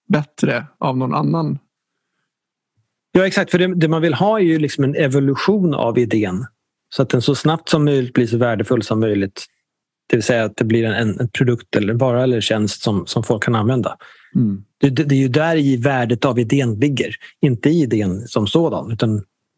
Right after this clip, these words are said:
Speaker 2: hur man förändrar den och pillar med den och, och ändrar den så att konsumenter faktiskt vill ha någonting. Och då vill du ha så många som möjligt som testar olika varianter av samma idé.
Speaker 1: Mm.
Speaker 2: Så att då, att då säga att, "Åh,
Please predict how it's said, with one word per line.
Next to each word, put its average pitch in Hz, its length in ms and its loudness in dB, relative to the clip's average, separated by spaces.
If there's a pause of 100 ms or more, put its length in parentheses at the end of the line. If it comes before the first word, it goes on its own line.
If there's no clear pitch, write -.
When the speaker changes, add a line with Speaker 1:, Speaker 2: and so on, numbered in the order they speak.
(100)
Speaker 2:
hur 147 180 2
man 131 300 0
förändrar 127 540 0
den 117 200 0
och 110 60 -2
pillar 120 240 0
med 117 220 0
den 117 140 0
och, 120 300 -2
och 117 480 -2
ändrar 120 260 2
den 113 120 0
så - 80 -2
att 107 100 -4 (260)
konsumenter 117 540 0
faktiskt - 520 -4 (760)
vill 127 100 2
ha 123 100 2
någonting. 139 300 0
Och 143 80 0
då 143 200 2
vill 175 180 0
du 214 80 0
ha 170 200 0
så 165 140 -2
många 147 300 0
som 143 240 0
möjligt 139 380 0
som 135 200 -2
testar 127 680 0 (360)
olika 127 460 2
varianter 135 580 0
av 110 100 0
samma 110 300 0
idé. - 260 -2 (1080)
Speaker 1:
Mm. 107 340 -2
Speaker 2:
Så - 120 -4
att 131 80 -2
då, 170 140 2
att 160 260 -2
då 160 200 2
säga 151 400 -2
att, 131 80 -6
"Åh, 196 320 2